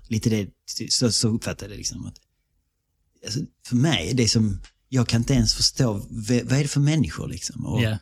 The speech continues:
Speaker 1: det, det är samma sak som jag tänker, jag gillar inte det till exempel i det finansiella systemet, att du kan betta på förlorare.
Speaker 2: Mm, mm.
Speaker 1: Det, det är helt sjukt för mig att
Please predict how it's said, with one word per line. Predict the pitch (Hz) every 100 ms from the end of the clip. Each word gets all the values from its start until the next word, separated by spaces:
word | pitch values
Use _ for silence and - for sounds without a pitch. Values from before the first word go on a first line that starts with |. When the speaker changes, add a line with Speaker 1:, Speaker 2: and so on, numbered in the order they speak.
| _ - - _
Speaker 1:
det, | 127 131 123
det | 135
är | 131
samma | 151 143
sak | 151 135
som | 139
jag | 127
tänker, | 131 123
jag | 127
gillar | 123 135 147
inte | 143 131
det | 117
till | - 104
exempel | - 98 104 104
i |
det | 95
finansiella | - 107 98 113 107 95
systemet, | - - 123 87 82 92
att | -
du |
kan | - 104 90 90 _ _ _ _ -
betta | 104 - 90
på | 80 90 87
förlorare. | - 101 101 76 - - - _ _ _
Speaker 2:
Mm, | 120 113 101 -
mm. | 107 104 _ _ _ _ _ - _ _ _ _ _
Speaker 1:
Det, | 110 107 90
det | 110
är |
helt | 104 - - - -
sjukt | 101 -
för | -
mig | 78 76
att | 80